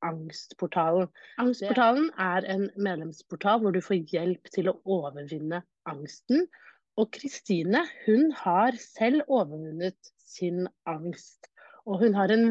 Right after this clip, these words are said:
veldig, veldig sterk historie om hvordan hun kom seg opp og ut av angsten. For i tjue femten så var hun helt på bunn.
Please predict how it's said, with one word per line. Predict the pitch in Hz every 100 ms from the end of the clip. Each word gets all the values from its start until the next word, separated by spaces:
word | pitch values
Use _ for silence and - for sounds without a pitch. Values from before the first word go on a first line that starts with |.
| 220
veldig, | 220 214 165 175
veldig | 156 175
sterk | 175 - _ _ 180 214 277 - -
historie | 196 - 156 143 151 233 381 _ _ _ _ _
om | 196 185
hvordan | 170 165 196
hun | 147 185 208 240 233
kom | - 165 151 151
seg | - 202 190 220 - - _ _ _ _ _ -
opp | 240 - _
og | - 196 -
ut | 190 185 214 214 _ - - -
av | 170 160 170 170
angsten. | - 139 139 - _ 240 311 381
For | - 214 214
i | 233 214 220
tjue | - 208 196
femten | 180 - 262 311
så | 302
var | 226 185 165
hun | 180 180
helt | - 165 147 -
på | - 165
bunn. | 156 180